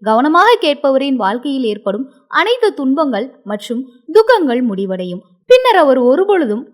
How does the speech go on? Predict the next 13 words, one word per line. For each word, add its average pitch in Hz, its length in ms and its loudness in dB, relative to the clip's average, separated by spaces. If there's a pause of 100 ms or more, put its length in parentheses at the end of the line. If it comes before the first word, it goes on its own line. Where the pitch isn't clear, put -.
(140)
வறுமையையும் 262 680 -2 (140)
பிரச்சனையையும் 294 720 -2
எதிர்கொள்ள 233 480 -4
வேண்டியதில்லை. 180 680 -10 (280)
அன்பான 277 520 0
பார்வையாளர்களே, 196 680 -4 (200)
இந்த 494 300 0
கதை 294 240 0
உங்கள் 233 280 -6
குடும்ப 381 360 -2
பிரச்சனைகளுக்கு 226 680 -4
தீர்வாக 240 480 -4
மாறும். 175 360 -8